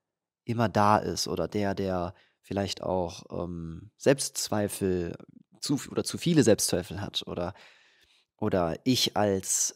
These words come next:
Angestellter, ich als nicht erfolgreicher, ich als, äh, äh, immer treue Seele, irgend-, irgendein Anteil stirbt, das tut weh. Und dann kommt dieser Moment,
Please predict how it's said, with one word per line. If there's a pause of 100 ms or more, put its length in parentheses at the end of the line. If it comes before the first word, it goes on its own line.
Angestellter,
ich
als
nicht
erfolgreicher,
ich
als,
äh, (680)
äh, (100)
immer
treue
Seele,
irgend-,
irgendein
Anteil
stirbt, (100)
das
tut
weh. (1400)
Und
dann
kommt
dieser
Moment,